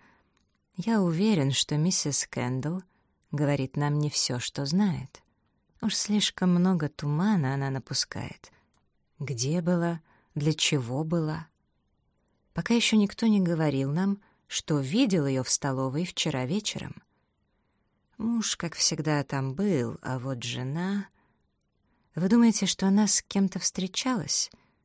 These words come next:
С Викторией Джонсон, например? Может быть. А может быть, она видела кого-то, кто шел навстречу с Викторией? Вы сейчас думаете о Грегоре Дайсоне?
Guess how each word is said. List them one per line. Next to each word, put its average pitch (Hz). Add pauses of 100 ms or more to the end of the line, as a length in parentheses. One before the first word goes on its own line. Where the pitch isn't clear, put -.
(140)
С -
Викторией 175
Джонсон, 139
например? 185 (840)
Может 139
быть. - (680)
А 180
может 185
быть, 202
она 190
видела 180
кого-то, 175 (360)
кто -
шел 143
навстречу 156
с -
Викторией? - (1200)
Вы 170
сейчас 165
думаете 156
о 147
Грегоре 147
Дайсоне? 170